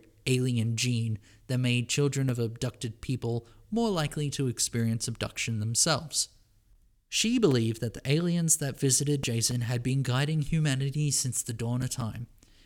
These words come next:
I believe that this woman has no idea what she's talking about. It seems like she's just sprouting nonsense that sounds supernatural and spiritual.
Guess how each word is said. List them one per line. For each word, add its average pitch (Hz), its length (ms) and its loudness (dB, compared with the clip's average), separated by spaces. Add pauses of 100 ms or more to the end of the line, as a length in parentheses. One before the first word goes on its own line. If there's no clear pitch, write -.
(640)
I 175 220 4
believe 107 460 0
that - 160 -10
this 143 260 2
woman 117 320 0
has 113 420 -2 (120)
no 117 400 0
idea 110 500 0 (120)
what 110 380 -4
she's - 220 -2
talking 113 240 -2
about. 107 240 -2 (340)
It 147 240 2
seems 160 240 6
like 156 140 2
she's - 240 0
just 135 240 4
sprouting 120 520 0
nonsense 120 520 0
that - 140 -2
sounds 117 320 0
supernatural 117 680 -4
and 117 120 -2
spiritual. 131 720 -4